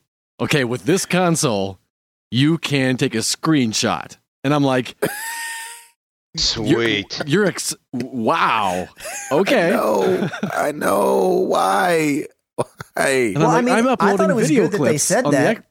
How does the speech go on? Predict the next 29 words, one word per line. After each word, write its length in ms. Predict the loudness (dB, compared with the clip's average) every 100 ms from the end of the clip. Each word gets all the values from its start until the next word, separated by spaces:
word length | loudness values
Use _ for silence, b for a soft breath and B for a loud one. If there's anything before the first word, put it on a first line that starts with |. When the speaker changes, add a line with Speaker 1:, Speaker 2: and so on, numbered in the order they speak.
| -14
Speaker 1:
it's, 340 | -10 -8 -6
I 80 | -2
don't 120 | 2
know. 180 | 2 2
It's 140 | -2 -2
just 80 | 0
Speaker 4:
Did 60 |
they 80 | 2
not 160 | 2 2
say 160 | 2
video 260 | 2 2 0
clips 280 | 2 -2 0
too? 320 | 0 0 0
I 120 | 0 0
don't 140 | 0
remember. 260 | 0 2 2
Speaker 1:
No, 40 |
they 120 | 2
said 220 | 2 0 2
with, 240 | 0 -2
with 180 | -4 -2
the 80 | -2
possibility 680 | -2 -2 0 0 2 2
of 100 | 2
video 280 | 2 0 0
clips 260 | 0 -2 0
in 60 | -2
the 80 | 0
future. 560 | 0 0 -2 -4 -10